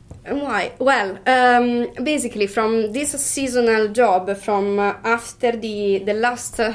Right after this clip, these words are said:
summer season in the Elba Island, I got a job from, uh, in, in Florence, in Villa La Massa.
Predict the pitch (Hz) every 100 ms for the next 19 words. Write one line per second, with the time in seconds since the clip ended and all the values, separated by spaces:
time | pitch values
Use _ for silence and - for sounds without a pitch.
0 | - - 233 220 220 240 214 196 196 196
1 | 208 190 196 220 180 180 190 190 190 190
2 | - - - - - 202 202 185 202 -
3 | 185 190 190 185 190 190 - - 202 196
4 | 196 220 226 233 202 170 190 - 190 196
5 | 202 202 185 190 175 - -